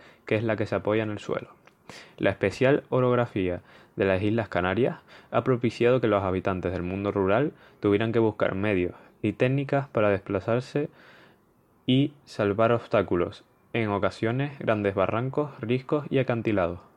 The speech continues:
Con esta necesidad surgió el salto del pastor, que mediante una vara larga de madera, llamada hastia, lanza, garrote, lata, asta, etcétera, a la que se le coloca una punta metálica,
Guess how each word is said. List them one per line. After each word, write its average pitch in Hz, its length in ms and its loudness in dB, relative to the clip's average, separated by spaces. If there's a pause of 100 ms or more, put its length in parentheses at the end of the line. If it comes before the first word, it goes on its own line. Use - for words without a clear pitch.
(640)
Con 101 200 0
esta 104 200 -2
necesidad 113 680 -2 (340)
surgió 123 540 0
el 113 160 0
salto 113 320 -2
del 107 120 -2
pastor, 92 480 -4 (460)
que 104 140 0
mediante 95 460 -2
una 113 220 0
vara 117 220 2
larga 87 300 0
de 87 100 -2
madera, 87 440 -2 (100)
llamada 92 400 0
hastia, - 560 -2
lanza, 98 540 -2 (120)
garrote, 101 480 0 (360)
lata, - 420 0 (640)
asta, 104 500 -2 (260)
etcétera, 135 680 0 (120)
a 113 80 2
la 104 120 2
que 101 100 -4
se 101 160 -4
le 98 160 -2
coloca 104 460 0
una 113 200 -2
punta 92 280 -6
metálica, 123 580 -2